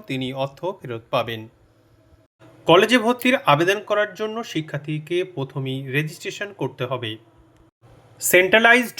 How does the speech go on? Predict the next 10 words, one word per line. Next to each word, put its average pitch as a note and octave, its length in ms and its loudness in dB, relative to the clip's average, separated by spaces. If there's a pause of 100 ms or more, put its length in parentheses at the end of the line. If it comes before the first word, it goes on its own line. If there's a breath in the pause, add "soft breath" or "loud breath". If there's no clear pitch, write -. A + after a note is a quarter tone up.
(140)
অ্যাডমিশন G3 640 0
পোর্টালে G#3 580 -2
রেজিস্ট্রেশন D3+ 600 -6
করার C3 300 -4
জন্য E3+ 340 -4
শিক্ষার্থীর C3 640 -8 (640)
একটি D#3+ 400 4
বৈধ E3+ 460 4
মোবাইল C3+ 500 2
নম্বর C3 400 2